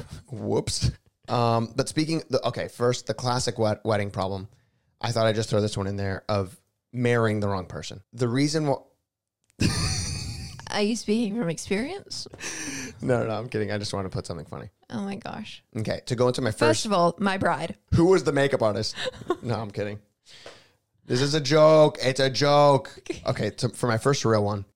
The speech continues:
Speaker 1: the problem that I had with our wedding is that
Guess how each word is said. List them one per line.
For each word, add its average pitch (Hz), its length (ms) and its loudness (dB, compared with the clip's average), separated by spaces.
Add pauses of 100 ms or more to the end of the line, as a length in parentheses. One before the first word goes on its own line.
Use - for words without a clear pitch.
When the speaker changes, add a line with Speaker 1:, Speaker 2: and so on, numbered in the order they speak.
Speaker 1:
the 113 100 -12
problem 139 520 0
that 127 180 2
I 107 160 -2
had 101 180 -2
with 101 120 -4
our 98 100 -6
wedding 92 340 -8 (560)
is 110 120 -8
that 101 320 -2